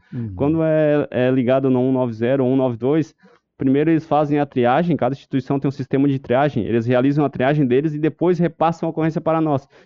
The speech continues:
Speaker 2: Então isso aumenta muito o tempo de resposta, em três a quatro, às vezes até cinco minutos.
Speaker 1: Uhum.
Speaker 2: Então é muito importante que em Uruçanga e Cocal do Sul,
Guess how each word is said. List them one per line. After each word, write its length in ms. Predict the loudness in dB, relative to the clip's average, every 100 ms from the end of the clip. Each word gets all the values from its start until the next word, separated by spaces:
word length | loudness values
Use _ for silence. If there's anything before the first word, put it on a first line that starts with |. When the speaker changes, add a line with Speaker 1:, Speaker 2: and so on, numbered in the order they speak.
| _
Speaker 2:
Então 160 | -4
isso 160 | -4 -2
aumenta 300 | -2 -2 -2
muito 240 | -2 -4
o 40 | -4
tempo 240 | -8 -4
de 60 | -2
resposta, 380 | -2 -2 -4 -2
em 40 |
três 260 | -2 0 0
a 80 | 0
quatro, 340 | 0 -2 0
às 100 | -2
vezes 100 | -2
até 160 | -4 -4
cinco 260 | -4 -2
minutos. 420 | 0 0 -2 -10 _
Speaker 1:
Uhum. 360 | -8 -8 -8 -10
Speaker 2:
Então 180 | -4 0
é 60 |
muito 160 | 0 0
importante 380 | -2 -2 -2 0
que 60 | 0
em 20 |
Uruçanga 300 | 0 -2 -2
e 20 |
Cocal 240 | 0 0
do 80 | 0
Sul, 240 | 0 -4